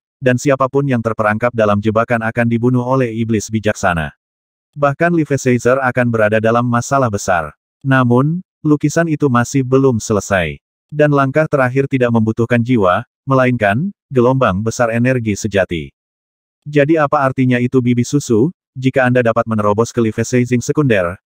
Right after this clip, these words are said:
apakah Anda pikir Anda dapat menyelesaikan harta ini? Yang Qi mendecakkan lidahnya. Jika kamu menjadi lebih kuat, tempatmu di dalam akademi akan menjadi lebih stabil.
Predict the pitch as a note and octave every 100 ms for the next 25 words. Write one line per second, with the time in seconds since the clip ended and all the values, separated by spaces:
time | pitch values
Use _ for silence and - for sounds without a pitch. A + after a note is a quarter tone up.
0 | _ - B2 A#2+ C#3+ D3 B2+ A#2 A#2 A#2
1 | A2 A#2 A2+ A2 A#2 A#2 A2 G#2+ A#2 A#2+
2 | A2+ A2+ C3 C3 C3+ C3 A2 F#2+ A2 A2+
3 | C3 B2+ A#2 - A#2 A2+ F#2 F#2+ F#2 E2+
4 | E2 D2 - _ _ _ _ _ - D3
5 | D3+ E3+ D3+ D3 C#3+ B2+ B2 A#2+ A#2+ C3
6 | C#3 C3+ F#2 - _ - C#3 C#3 C#3 D#3
7 | C#3+ A#2 G#2+ G#2 G#2+ G#2+ A2 A#2 A#2 A#2+
8 | A#2 A2+ B2+ C3+ G2+ G2 G2 - F#2+ F2
9 | D#2+ C#2+